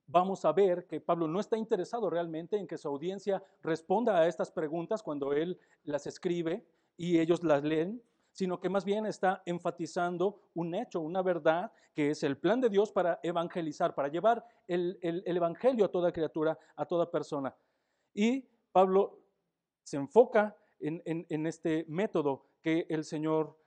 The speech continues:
ha utilizado y seguirá utilizando, hermanos, ciertamente, con nuestra partida, con la partida de cualquier hombre o con, eh, las malas intenciones de cualquier,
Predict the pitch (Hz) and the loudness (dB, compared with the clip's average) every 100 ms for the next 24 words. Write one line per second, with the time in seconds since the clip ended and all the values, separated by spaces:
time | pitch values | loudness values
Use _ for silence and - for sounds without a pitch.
0 | - 151 180 196 175 160 165 165 147 143 | 0 2 2 2 0 2 2 2 -2 0
1 | 156 196 214 185 - 190 180 151 135 127 | 2 2 0 -4 -4 -6 -4 -6 -8 -10
2 | - 151 156 139 135 123 - _ _ 143 | -8 -6 -6 -6 -8 -10 -18 _ _ -6
3 | 143 147 143 139 135 139 139 180 185 185 | -4 -2 -2 0 0 0 0 2 4 4
4 | 180 139 135 139 180 180 156 151 - 147 | 2 -2 -2 -4 0 2 4 2 2 2
5 | 147 180 196 196 208 190 143 - _ - | 2 4 6 8 6 6 4 2 _ 2
6 | 165 170 156 - 160 156 156 165 151 147 | 6 6 4 0 0 0 -4 -4 -2 0
7 | 143 143 147 143 143 143 _ _ _ _ | 0 0 0 0 -2 -6 _ _ _ _
8 | _ _ _ _ _ _ 151 139 180 208 | _ _ _ _ _ _ 0 0 4 4
9 | 202 185 165 170 196 185 156 175 160 147 | 4 0 -2 0 0 0 0 -4 -2 -4
10 | - 160 165 156 | -4 -4 -4 -4